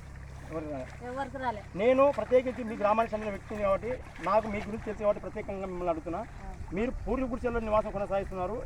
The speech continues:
Speaker 1: ఎప్పుడో నాకు బుద్ధి తెలిసినప్పటి నుంచి నేను చూస్తున్నా.
Speaker 2: అవును.
Speaker 1: మరి ప్రభుత్వాలు మారుతున్నాయి, నాయకులు మారుతున్నారు, ఎమ్మెల్యేలు మారుతున్నారు, ఇక్కడ సర్పంచులు మారుతున్నారు, వార్డు సభ్యులు మారుతున్నారు,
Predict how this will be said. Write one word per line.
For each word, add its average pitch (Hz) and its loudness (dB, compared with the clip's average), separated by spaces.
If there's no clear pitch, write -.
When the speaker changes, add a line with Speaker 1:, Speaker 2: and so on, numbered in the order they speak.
Speaker 1:
ఎప్పుడో 214 -2
నాకు 202 0
బుద్ధి 190 -8
తెలిసినప్పటి 175 -6
నుంచి 180 -6
నేను 170 -6
చూస్తున్నా. 165 -6
Speaker 2:
అవును. 220 -8
Speaker 1:
మరి 220 4
ప్రభుత్వాలు 247 6
మారుతున్నాయి, 233 4
నాయకులు 220 2
మారుతున్నారు, 220 2
ఎమ్మెల్యేలు 208 -2
మారుతున్నారు, 208 -2
ఇక్కడ 214 2
సర్పంచులు 214 2
మారుతున్నారు, 220 2
వార్డు 196 4
సభ్యులు 220 -4
మారుతున్నారు, 208 2